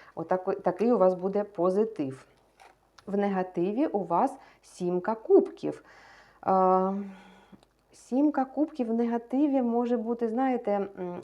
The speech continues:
е, надії, які не справдилися. Можливо, ви і раді були б щось витратити, да?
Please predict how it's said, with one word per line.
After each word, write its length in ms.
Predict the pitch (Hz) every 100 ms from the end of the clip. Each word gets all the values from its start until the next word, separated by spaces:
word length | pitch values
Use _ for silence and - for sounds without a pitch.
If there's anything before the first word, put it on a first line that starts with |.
| -
е, 140 | - - - -
надії, 640 | 214 214 190 269 262 202
які 260 | 185 185 214
не 120 | 202
справдилися. 840 | - 190 170 160 156 147 - 160 156 - _ _ - -
Можливо, 480 | 208 214 262 233 233
ви 160 | 247
і 220 | - 214 202 - -
раді 400 | 196 226 311 247
були 280 | 185 196 180
б 80 | -
щось 240 | 190 185
витратити, 720 | 196 233 190 226 - 208 165
да? 220 | 170 240